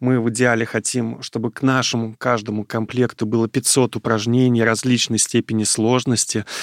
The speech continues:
чтобы, э, педагоги, дети могли заниматься по нашим книгам, э, не несколько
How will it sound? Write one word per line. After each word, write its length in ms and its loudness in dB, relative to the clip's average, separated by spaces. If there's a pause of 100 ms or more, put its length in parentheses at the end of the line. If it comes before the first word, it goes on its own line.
(160)
чтобы, 640 0
э, 280 -4
педагоги, 680 2
дети 460 0
могли 340 0
заниматься 540 -2
по 80 -4
нашим 320 -2
книгам, 460 -2 (420)
э, 260 2
не 720 0
несколько 920 -2